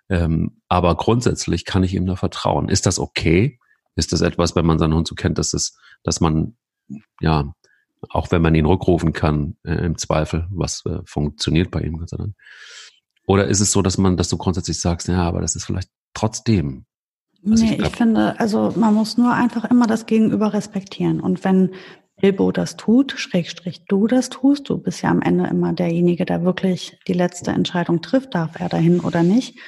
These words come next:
Speaker 2: Und wenn du siehst, entweder der andere Mensch geht in die Anspannung, weil den das stresst, oder eben der Hund ist angespannt und gestresst und ihr da Rücksicht drauf nehmt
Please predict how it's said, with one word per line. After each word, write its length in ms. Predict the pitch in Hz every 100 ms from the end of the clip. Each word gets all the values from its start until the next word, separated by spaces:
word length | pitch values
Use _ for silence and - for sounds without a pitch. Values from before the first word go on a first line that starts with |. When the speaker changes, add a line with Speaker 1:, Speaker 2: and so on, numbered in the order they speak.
| - - - - - - - _
Speaker 2:
Und 160 | 202 185
wenn 160 | 180
du 100 | 175
siehst, 420 | 175 175 202 202 -
entweder 400 | 190 196 180 165
der 160 | 165
andere 320 | 180 180 175
Mensch 640 | 165 170 180 262 269 - -
geht 180 | 233 233
in 120 | 226
die 80 | 226
Anspannung, 760 | 196 226 233 208 208 208 208
weil 120 | 202 202
den 220 | 208 196
das 180 | 196 196
stresst, 560 | - 185 185 - -
oder 240 | 185 175 185
eben 180 | 175 170
der 180 | 170
Hund 320 | - 285 214 -
ist 240 | - -
angespannt 560 | 180 165 - 175 170 170
und 180 | 175
gestresst 640 | - - - 196 233 - - _ _ _ _ _ _ _
und 220 | 196 175
ihr 120 | 185
da 260 | 180 170 170 165
Rücksicht 400 | 160 - 156 - -
drauf 220 | 190 -
nehmt 380 | 202 208 269